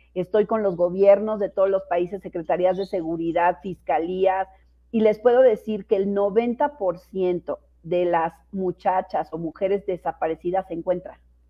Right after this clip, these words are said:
y es por su voluntad. En este caso, esta niña de trece años, se fue, casi, casi les dijo: "Adiós, mundo cruel". Pero gracias a que rápido, bueno, rápido,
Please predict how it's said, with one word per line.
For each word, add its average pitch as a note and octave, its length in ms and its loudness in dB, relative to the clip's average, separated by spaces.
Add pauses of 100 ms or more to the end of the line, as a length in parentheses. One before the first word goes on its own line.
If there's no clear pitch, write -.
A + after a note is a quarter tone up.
(500)
y F#3+ 160 4
es G3+ 140 4
por G#3+ 280 2
su A3 240 -4
voluntad. F#3 760 2 (920)
En F#3+ 160 0
este A3+ 240 6
caso, A#3+ 240 6
esta A3+ 240 4
niña A3 320 0
de F#3 100 2
trece G3+ 360 -2
años, A#3+ 500 -4 (1000)
se F#3+ 100 2
fue, A#3 240 6
casi, A3 260 6
casi G#3 220 2
les F#3 140 -2
dijo: F#3+ 180 0
"Adiós, F#3 260 2
mundo F#3 280 -2
cruel". F#3 320 2 (1080)
Pero A#3+ 280 12
gracias E4+ 540 6
a C4+ 80 -2
que F#3 300 0 (140)
rápido, A#3 680 2
bueno, F3 220 -4
rápido, E3 640 -6